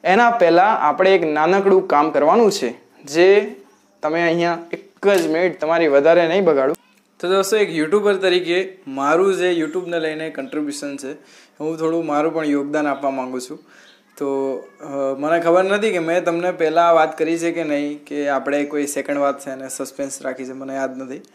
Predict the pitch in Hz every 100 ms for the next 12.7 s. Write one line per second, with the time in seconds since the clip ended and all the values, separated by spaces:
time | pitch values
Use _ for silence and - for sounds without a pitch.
0 | _ _ _ _ _ - 135 135 131 131
1 | 143 165 147 - - _ - 131 156 156
2 | 160 156 156 156 147 147 143 139 143 147
3 | 135 135 135 135 156 147 143 - - -
4 | _ _ - 135 135 - _ _ _ _
5 | _ _ - 143 147 147 147 139 151 165
6 | 160 170 156 160 170 165 165 165 151 180
7 | 160 135 131 - 180 - 143 165 139 160
8 | - _ _ 151 175 170 170 170 170 160
9 | 165 165 147 147 147 147 143 139 135 127
10 | 123 120 139 - _ _ _ _ _ _
11 | _ _ - 143 143 170 170 170 170 175
12 | 190 190 185 180 175 170 170